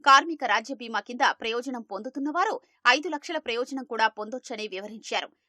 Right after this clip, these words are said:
మరోవైపు ఎలక్ట్రిక్ వాహనాల వినియోగాన్ని పెంచేందుకు పది వేల తొమ్మిది వందల కోట్లతో పీఎం ఈ డ్రైవ్ పథకానికి మంత్రిమండలి ఆమోదం తెలిపిందని అశ్విని వైష్ణవ్ వెల్లడించారు. ఈ పథకం కింద దేశవ్యాప్తంగా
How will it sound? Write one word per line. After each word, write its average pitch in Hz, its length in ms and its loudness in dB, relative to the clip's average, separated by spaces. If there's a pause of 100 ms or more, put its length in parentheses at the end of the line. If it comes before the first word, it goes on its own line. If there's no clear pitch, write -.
(140)
మరోవైపు 214 500 -2
ఎలక్ట్రిక్ - 360 -6
వాహనాల 214 500 0
వినియోగాన్ని 214 540 -6
పెంచేందుకు 269 480 -6 (340)
పది 254 180 2
వేల 262 260 2 (100)
తొమ్మిది 240 260 -8
వందల 226 280 -12
కోట్లతో 254 440 -6 (180)
పీఎం 277 280 -6 (160)
ఈ 247 120 -6 (100)
డ్రైవ్ 247 280 -2
పథకానికి 269 580 -6 (120)
మంత్రిమండలి 220 600 -4 (140)
ఆమోదం 233 320 -4
తెలిపిందని 202 520 -8 (360)
అశ్విని 277 360 0
వైష్ణవ్ 220 420 -6
వెల్లడించారు. 180 560 -2 (320)
ఈ 277 80 -4 (120)
పథకం 233 280 -2
కింద 214 220 -6 (180)
దేశవ్యాప్తంగా 220 600 -4